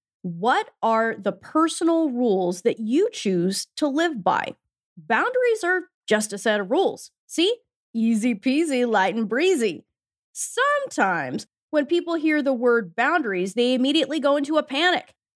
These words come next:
thinking of confrontation, heartache, tears, gnashing of teeth, pounding of chests, and loss of love. Can that shit happen as a result of having boundaries?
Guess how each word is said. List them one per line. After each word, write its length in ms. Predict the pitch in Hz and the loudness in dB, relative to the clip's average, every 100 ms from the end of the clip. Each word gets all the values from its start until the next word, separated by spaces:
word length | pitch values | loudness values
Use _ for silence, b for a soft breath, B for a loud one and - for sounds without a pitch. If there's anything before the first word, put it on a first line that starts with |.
| _ - | _ -2
thinking 300 | 277 311 262 | 0 2 0
of 120 | 262 | 0
confrontation, 1080 | - 262 294 294 247 - 277 285 - 214 185 | -2 0 0 0 -2 -2 0 0 0 -2 -2
heartache, 720 | 170 - 240 277 262 226 196 - | -6 -2 0 2 0 -2 -6 -10
tears, 680 | - 285 294 285 226 175 170 | -4 0 2 2 0 -2 -6
gnashing 580 | 208 247 311 - 302 285 | -2 0 0 -2 -2 0
of 160 | 269 | -2
teeth, 460 | - 302 294 277 - _ | -2 0 0 0 -4 _
pounding 480 | 233 277 302 302 277 | -2 2 2 2 0
of 140 | 247 | -2
chests, 480 | - 285 269 269 - | 0 0 0 -2 -4
and 220 | 190 202 | -2 -2
loss 340 | 196 277 302 - | 0 -2 -2 -6
of 120 | 220 | -2
love. 300 | 294 104 90 _ _ _ _ _ - | 0 0 -6 _ _ _ _ _ -4
Can 100 | 202 | 0
that 220 | 208 - | 0 0
shit 180 | - 196 | -4 -2
happen 380 | 185 160 - 254 | 0 0 2 0
as 160 | 285 | 2
a 60 | 311 | 0
result 360 | 311 302 311 | 0 0 0
of 80 | 320 | -2
having 320 | 330 311 330 | 0 0 0
boundaries? 500 | 311 330 349 381 392 | 2 0 0 0 -2